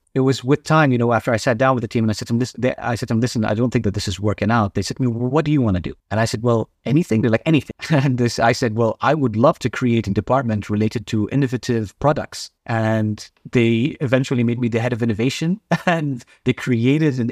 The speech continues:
area for me where I could just come up with cool new ideas. And I had this philosophy where if you're gonna do something that was gonna be considered innovative, there are three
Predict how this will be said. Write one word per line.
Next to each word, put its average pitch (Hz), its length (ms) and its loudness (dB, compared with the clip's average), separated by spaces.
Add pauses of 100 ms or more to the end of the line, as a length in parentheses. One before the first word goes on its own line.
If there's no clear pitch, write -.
area 147 360 2
for 123 180 0
me 113 180 0
where 113 240 -2
I 110 120 0
could - 160 -8
just 117 180 -8
come 147 180 0
up 143 160 -4
with 123 120 -6 (120)
cool 175 380 0
new 151 240 4
ideas. 127 640 0 (160)
And 110 520 0 (120)
I 139 120 4
had 147 140 0
this 139 120 -4
philosophy 131 540 0
where 110 260 -2
if 110 140 -6
you're 127 120 0
gonna 131 180 0
do 160 200 0
something 131 520 0
that 113 200 2
was 113 240 -2
gonna 131 220 0
be 110 180 -2
considered 120 540 -2
innovative, 101 500 -2 (120)
there 127 120 4
are 120 140 2
three 185 540 0